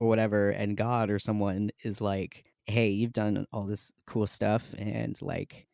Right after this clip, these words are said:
I've seen that you're, like, a good person or whatever, so if you do good deeds for three hundred years, you can win a soul." And so she's, like, in the second version,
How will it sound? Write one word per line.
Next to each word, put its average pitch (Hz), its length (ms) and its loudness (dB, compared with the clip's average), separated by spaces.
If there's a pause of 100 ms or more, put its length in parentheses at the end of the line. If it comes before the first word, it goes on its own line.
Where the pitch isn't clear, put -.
(140)
I've 104 100 -2
seen 110 200 2
that 104 100 0
you're, 104 120 4
like, 98 120 0
a 104 60 2
good 95 160 -2
person 107 400 0
or 104 40 2
whatever, 110 380 4
so 101 160 0
if 95 100 0
you 110 120 2
do 110 200 0
good 107 280 2
deeds 107 320 -2
for 104 200 -4
three 107 180 -2
hundred 101 300 -4
years, 104 420 0 (360)
you 113 140 6
can 101 220 4
win 101 280 0
a - 100 -4
soul." 123 460 -4 (240)
And 113 140 2
so 98 340 4
she's, 107 340 -2
like, 90 440 -6 (200)
in 110 120 0
the 107 60 2
second 104 400 -2
version, 98 520 0